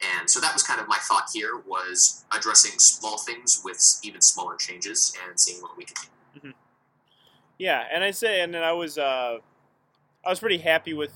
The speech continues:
Speaker 2: some of those changes that you made. They weren't drastic or anything. There wasn't anything that we were doing that was way out of the ordinary. Um, I guess maybe the, uh, we, we did a little bit of conventional deadlifts, uh,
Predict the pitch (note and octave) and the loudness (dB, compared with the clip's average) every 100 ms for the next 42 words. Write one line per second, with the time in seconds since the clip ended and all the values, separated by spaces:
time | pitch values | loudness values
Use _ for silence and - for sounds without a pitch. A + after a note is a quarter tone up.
0 | _ - - D3 D3 C3+ D3 C#3 C3+ C3+ | _ -10 -6 -4 -6 -6 -8 -8 -10 -10
1 | B2 A#2+ B2+ B2+ C3+ C#3+ B2+ B2+ B2+ C3 | -10 -6 -6 -6 -6 -8 -8 -4 -4 -4
2 | C#3 C#3+ C#3 C#3 C#3+ B2+ A#2+ A#2 A#2+ A#2 | -8 -6 -6 -6 -10 -8 -8 -10 -10 -12
3 | A2+ A#2+ A#2 A#2 A#2 A2+ - A#2+ A#2+ A#2 | -10 -12 -12 -12 -14 -14 -12 -10 -10 -10
4 | A2+ A#2 _ A#2+ A#2+ A#2 A2 A2 B2 B2 | -10 -12 _ -6 -4 -4 -6 -10 -10 -8
5 | B2 A#2+ B2 B2 _ _ _ _ - A#2 | -8 -6 -8 -10 _ _ _ _ -8 -4
6 | A#2 A2+ A2+ A2 _ _ _ _ _ - | -2 -4 -8 -14 _ _ _ _ _ -2
7 | F3+ F#3 F#3+ F3+ D#3+ D#3 D3+ C#3 C3+ C3 | 0 2 0 -2 -4 0 2 4 4 2
8 | B2 B2 B2 D3 D3+ E3 F3 F3 E3 D3+ | 0 -2 -6 -8 -6 -6 -4 -2 -2 -2
9 | D3 C3+ C#3 - C3+ A#2+ B2 B2 A#2 - | -4 -4 -6 -6 -8 -4 -4 -4 -8 -10
10 | - - B2 A#2 A#2 | -14 -6 -4 -2 -4